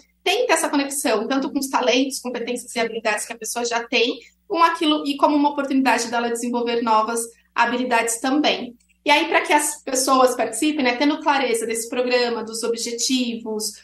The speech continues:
do público-alvo, das necessidades, aí, então, a empresa, ela deve promover ações que estimulem essa participação dos colaboradores, criando campanhas, palestras, dando treinamentos, isso é muito importante, né? Até pra que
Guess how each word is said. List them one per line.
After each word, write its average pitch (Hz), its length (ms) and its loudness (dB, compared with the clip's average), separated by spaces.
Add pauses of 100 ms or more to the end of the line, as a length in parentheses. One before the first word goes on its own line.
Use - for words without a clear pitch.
(120)
do 247 160 -2
público-alvo, 240 1040 4
das 220 180 2
necessidades, 262 1300 0
aí, 240 160 -2
então, 262 220 -2
a 277 40 -2
empresa, 277 300 -6
ela 269 140 -2
deve 208 420 -2 (580)
promover 233 460 4
ações 277 460 0
que - 80 -2
estimulem 330 580 0
essa 339 160 -6
participação 285 580 -2
dos 269 120 0
colaboradores, 254 1000 -4 (240)
criando 285 300 2
campanhas, 247 1080 0
palestras, 214 1120 0
dando 214 260 -4
treinamentos, 233 880 2
isso - 180 -8
é 233 60 -2
muito 254 400 2
importante, 220 800 -4
né? 208 180 -2
Até 214 160 -6
pra 214 140 -6
que 233 340 -8